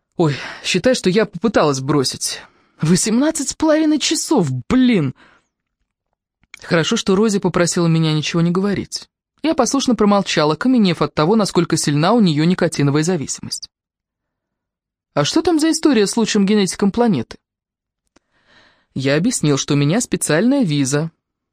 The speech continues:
О один для чужестранцев с необычными способностями.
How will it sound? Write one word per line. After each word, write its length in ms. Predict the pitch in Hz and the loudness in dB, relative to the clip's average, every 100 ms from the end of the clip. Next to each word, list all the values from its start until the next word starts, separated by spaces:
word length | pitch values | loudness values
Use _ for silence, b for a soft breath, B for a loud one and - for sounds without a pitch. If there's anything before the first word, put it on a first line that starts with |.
| _ _ _ _ _ _ | _ _ _ _ _ _
О 240 | 151 180 247 _ _ - | 0 0 -2 _ _ -4
один 540 | 240 214 143 127 120 - _ _ _ _ - | -2 -2 -2 -2 -2 -8 _ _ _ _ -8
для 260 | 143 147 | -2 -2
чужестранцев 800 | 135 - 143 143 - 175 240 311 | -2 -2 -2 -2 0 0 0 -2
с 80 | - | 0
необычными 540 | 247 175 139 - 185 | 0 2 0 0 0
способностями. 840 | 202 - - 131 113 98 - 120 | 0 -4 -4 -4 -4 -4 -4 -6